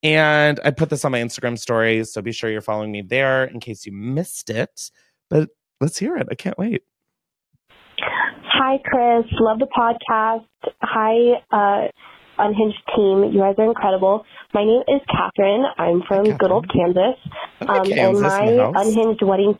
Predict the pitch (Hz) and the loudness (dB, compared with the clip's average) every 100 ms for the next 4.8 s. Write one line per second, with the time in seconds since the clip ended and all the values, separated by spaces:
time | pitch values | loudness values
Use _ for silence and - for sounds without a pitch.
0 | - 185 175 170 170 - 180 170 180 - | -2 0 2 4 4 4 2 4 2 2
1 | 175 175 175 170 170 170 170 - - 170 | 4 4 2 0 2 2 0 -4 0 0
2 | - 202 - 196 185 180 180 - 180 185 | 2 0 0 -2 0 2 0 0 -2 0
3 | 185 180 180 165 160 - 135 - - 170 | -2 -2 0 0 0 2 0 0 0 -2
4 | - 160 - 151 147 175 185 | 0 -4 0 0 2 2 0